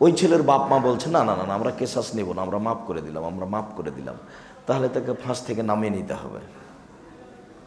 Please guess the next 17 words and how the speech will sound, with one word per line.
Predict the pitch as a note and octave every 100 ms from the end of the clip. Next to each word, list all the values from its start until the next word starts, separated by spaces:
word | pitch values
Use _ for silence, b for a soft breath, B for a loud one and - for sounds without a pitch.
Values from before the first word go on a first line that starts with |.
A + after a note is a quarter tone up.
| - - - -
হত্যার | E2+ A#2+ - D#4 E3
যোগ্য | F3 E3 E3+ D#3
পাপ, | D3 -
তবে | C3+ B2+
তার | B2
বাঁচার | F#2+ A2 A2+ G2+ G2
পথ | F2 C2+
আছে। | - - - - B B B B -
আর | B2
একটা | D3 - - A#2
পাপ | G2 G#2+ G2+
হচ্ছে, | G#2 - - F2+ D2 - B B B B -
আহ, | G2 F#2+ A#2
রাজুলুন | E3+ F3 D#3+ D3 A2 - - - E2
জানা | E2+ A2+ A#2+
বাদা | G#2 F#2 E2
এহসানিন, | D#2 D#2 - G2+ F2+ D2 B1+